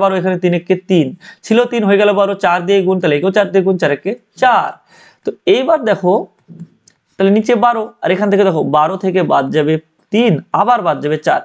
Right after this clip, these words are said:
তো বারো থেকে তিন বাদ দিলে কত হয়? নয়, নয় থেকে চার বাদ দিলে পাঁচ, তাহলে লাস্ট অব্দি পাঁচ বাই বারো। দেখতেই পাচ্ছি, তাহলে পাঁচ বাই বারো অংশ জল পড়ে আছে। এইখান থেকে শুরু করে এই আছে পর্যন্ত কথাটা পুরো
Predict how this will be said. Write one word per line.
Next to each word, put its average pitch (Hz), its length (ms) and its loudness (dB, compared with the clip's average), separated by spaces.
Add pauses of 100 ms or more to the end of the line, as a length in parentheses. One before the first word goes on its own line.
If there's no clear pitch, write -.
(260)
তো - 40 -2 (100)
বারো 180 220 0
থেকে 208 220 -2
তিন 214 180 0
বাদ 208 160 2
দিলে 196 180 0
কত 185 180 -4
হয়? 165 200 -2
নয়, 214 220 2
নয় 180 160 0
থেকে 185 180 2
চার 156 140 0
বাদ 135 160 0
দিলে 170 120 2 (100)
পাঁচ, 220 240 0
তাহলে 196 220 -2
লাস্ট 185 200 -2
অব্দি 185 140 0 (120)
পাঁচ 156 180 2 (100)
বাই 202 200 2
বারো। 214 160 0 (840)
দেখতেই 254 320 0
পাচ্ছি, 233 220 0
তাহলে 226 240 -2
পাঁচ 208 160 2 (120)
বাই 262 200 4
বারো 202 200 2
অংশ 202 120 -8 (120)
জল 214 200 2
পড়ে 196 220 2
আছে। 143 140 -6 (480)
এইখান 285 420 0
থেকে 254 140 0 (100)
শুরু 220 180 2 (100)
করে 190 220 4 (1600)
এই 165 100 2 (300)
আছে 220 180 -6 (120)
পর্যন্ত 196 360 0 (120)
কথাটা 175 280 -2 (100)
পুরো 214 140 2